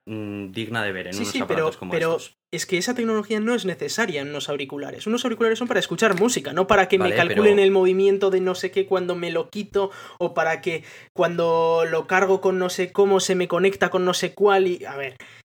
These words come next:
Speaker 2: es un
Speaker 1: Vale, pero
Speaker 2: puñetero
Speaker 1: por eso
Speaker 2: auricular.
Speaker 1: son un accesorio a-, opcional.
Speaker 2: Sí, un
Speaker 1: <laughs> Por
Speaker 2: accesorio
Speaker 1: eso son un
Speaker 2: opcional de ciento y
Speaker 1: accesorio
Speaker 2: pico
Speaker 1: premium.
Speaker 2: pavos y que si no te lo compras te tienes que comprar el puñetero adaptador para tus auriculares.
Speaker 1: No, no, no, no, no, no, no, no, no, eso no es verdad. Vamos a ver. Son un accesorio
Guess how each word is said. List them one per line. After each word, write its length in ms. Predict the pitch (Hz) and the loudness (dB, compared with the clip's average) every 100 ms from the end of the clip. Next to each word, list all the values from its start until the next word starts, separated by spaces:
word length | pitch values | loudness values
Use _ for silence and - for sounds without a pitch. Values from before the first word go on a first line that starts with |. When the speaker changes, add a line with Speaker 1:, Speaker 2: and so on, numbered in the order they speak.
| _ | _
Speaker 2:
es 220 | - - 240 | -8 -4 0
un 140 | 240 | 2
Speaker 1:
Vale, 80 | 214 | 2
pero 60 | |
Speaker 2:
puñetero 220 | 226 202 208 | 4 6 6
Speaker 1:
por 60 | 196 | 6
eso 140 | - | 4
Speaker 2:
auricular. 180 | 117 127 | 2 4
Speaker 1:
son 140 | 123 | 2
un 60 | 120 | 2
accesorio 680 | 107 113 - 113 110 104 98 | 0 -2 -2 0 2 2 2
a-, 140 | 101 | -2
opcional. 420 | 104 - 104 139 123 | -8 -8 -2 0 0
Speaker 2:
Sí, 460 | - 117 - - | -4 -8 -8 -2
un 60 | 196 | 0
Speaker 1:
<laughs> 0 | |
Por 80 | 175 | 2
Speaker 2:
accesorio 220 | 180 202 | 2 6
Speaker 1:
eso 20 | |
son 120 | 220 220 | 8 6
un 60 | |
Speaker 2:
opcional 280 | 214 208 240 | 6 8 8
de 60 | 226 233 | 8 8
ciento 200 | 247 220 | 6 8
y 40 | |
Speaker 1:
accesorio 60 | 208 | 8
Speaker 2:
pico 80 | 165 170 | 6 8
Speaker 1:
premium. 60 | |
Speaker 2:
pavos 360 | 202 226 269 - | 8 8 8 6
y 100 | 208 | 2
que 140 | 196 160 | 2 2
si 120 | 165 | 4
no 120 | 202 | 4
te 80 | 233 | 6
lo 100 | 220 | 6
compras 240 | 254 254 | 6 4
te 80 | 226 | 4
tienes 180 | 226 240 | 4 4
que 60 | |
comprar 240 | 226 202 190 | 4 6 4
el 80 | 190 | 4
puñetero 400 | 185 180 190 196 | 4 4 6 8
adaptador 500 | 185 180 170 214 214 | 8 6 6 6 6
para 200 | 180 170 | 2 0
tus 180 | 175 | 2
auriculares. 680 | 220 190 - 196 254 - 175 - - - 127 | 2 2 0 2 2 2 -4 -8 -12 -8 0
Speaker 1:
No, 120 | 139 | 2
no, 140 | 135 | 4
no, 100 | 127 | 4
no, 140 | 120 117 | 4 2
no, 140 | 110 | 2
no, 160 | 104 92 | 0 -2
no, 140 | 87 87 104 | -4 -6 -2
no, 220 | 110 - | -2 -2
no, 180 | - 90 - | -8 -12 -6
eso 180 | 139 | -2
no 60 | 165 | 0
es 80 | 110 | 0
verdad. 260 | 92 87 95 | 0 -2 0
Vamos 260 | 120 127 117 | 2 4 2
a 80 | |
ver. 200 | 90 82 - - - - - _ - | -2 -4 -12 -20 -20 -20 -20 _ -6
Son 200 | - 185 | 0 2
un 80 | 190 | 2
accesorio 800 | 175 160 170 165 175 180 - | 0 0 0 2 2 2 -2